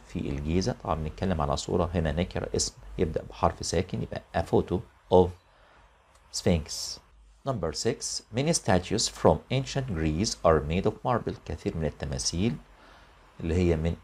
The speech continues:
اليونان القديمة، اسم دولة يا شباب، واسم دولة هنا مش، آه، كذا جزء، يعني كون من كلمة واحدة اللي هي كلمة جريس، ما تاخدش ولا أي أداة قبليها، يبقى عندنا ancient Greece على طول are made of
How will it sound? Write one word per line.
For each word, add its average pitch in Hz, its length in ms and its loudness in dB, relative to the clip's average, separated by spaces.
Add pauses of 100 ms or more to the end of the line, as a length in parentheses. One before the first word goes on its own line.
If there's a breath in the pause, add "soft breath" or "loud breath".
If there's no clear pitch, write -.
اليونان 80 600 2
القديمة، 92 540 -2 (120)
اسم - 240 -4
دولة 80 300 2
يا 76 60 2
شباب، 82 500 -2
واسم - 280 -4
دولة 73 320 -2
هنا 82 280 -2 (400)
مش، - 400 -6 (200)
آه، 71 260 -2 (220)
كذا 85 200 4
جزء، 87 300 2
يعني 76 340 -4 (200)
كون 85 180 2
من 78 160 -8
كلمة 78 220 0
واحدة - 360 -2
اللي 90 100 -2
هي 85 60 2
كلمة 71 320 -6
جريس، 95 440 -4
ما - 60 -18
تاخدش - 340 -8
ولا 82 320 2
أي 85 240 0
أداة - 200 0
قبليها، 92 400 -2 (440 loud breath)
يبقى 73 220 0
عندنا 85 320 -2 (160)
ancient 85 380 -4
Greece 85 120 0
على 71 140 0
طول 95 340 -2 (140)
are 73 260 0
made 87 320 -2
of - 40 -8